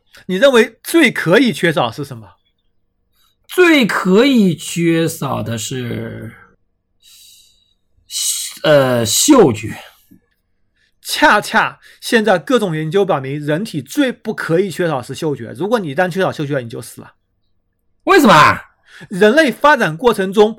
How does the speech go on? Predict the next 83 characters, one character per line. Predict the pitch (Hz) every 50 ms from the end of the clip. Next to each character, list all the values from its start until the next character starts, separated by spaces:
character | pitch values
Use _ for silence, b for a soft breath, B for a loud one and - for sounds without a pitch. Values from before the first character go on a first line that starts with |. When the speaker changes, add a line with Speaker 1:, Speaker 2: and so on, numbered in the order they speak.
| B B B B
Speaker 1:
都 | - 254 262 277
是 | 269 - 277
靠 | 240 - - 208 170 151
嗅 | 143 - - - - 330 294 196 160
觉 | 143 - - 143 143 139
来 | 139 139 143
判 | - - - 202 185 165
断 | 170 156 151 156
危 | 175 185 190
险 | - 160 127 113
程 | - 110 110 110
度 | 127 139
的。 | - 107 - _ _ _ _ _ _ _ _ _ _ _ _ _ _ _ _ _ _ _ _ _ b b b b b
有 | 190 185 175
毒 | 143 165 170 214
气， | 254 320 - 277
Speaker 2:
那 | - -
毒， | - 220 190 208 -
那， | 269 302 285 - - - _
Speaker 1:
嗅 | - - 294 247
觉 | 202 196 202
体 | 202 - 143
现 | 143 139
出 | 320 349
来。 | 349
Speaker 2:
那 | 311 233 190
我 | 156
们， | 139 151 190 240 277 285 -
Speaker 1:
危-， | 311 311 311 -
Speaker 2:
不 | 185 254 247
是， | - 262 247 233
那 | 269 302 285
我 | 220 175 143
们 | 131 139 143 151 165 180 190 202
现 | 202 - - - 302 269 240 196
在 | 170 - - 175
没 | 147 123 120 123
这 | 123 - 214
么 | 180 135
夸 | - - 165 165 156 165
张 | 151 165 156 170
嘛， | 170 147 - - -
也 | - 147 147
没 | 151 151 196
有 | 240 214
这 | 190 -
么， | 220 220 202 -
没 | 175 151 170
有 | 220 220 175
这 | 151 208
么 | 202 196
危 | 190 175 170 196 208 220 254 269
险 | 220 - - 165 123 113
嘛， | 107 107
对 | 107 107
不 | 110
对？ | 110 - - _ _ _ _ _ _ _ _ _ _ _ _ _ _ _ _ _ -
没 | - 156 208
有 | 220 196
Speaker 1:
而 | -
且 | 160 - 220 202 160 131 -
如 | 269 294
果 | 285 285 254
你 | - 151
没 | 147 175 -
有 | 262 196
嗅 | 180 196
觉， |
Speaker 2:
这 | 196
么 | 214 226
危-， | 240
可 | 180
能 | 185 180
Speaker 1:
你 | 170
的 | 151 160 196
味 | 269 320 285 202
觉 | 170 180 180 190
也 | 196 165 147 123
会 | - 220 196 185
荡 | 185 - 262 247 214
然 | 196 160 139 139
无 | 135 131 135
存， | - 131 110 107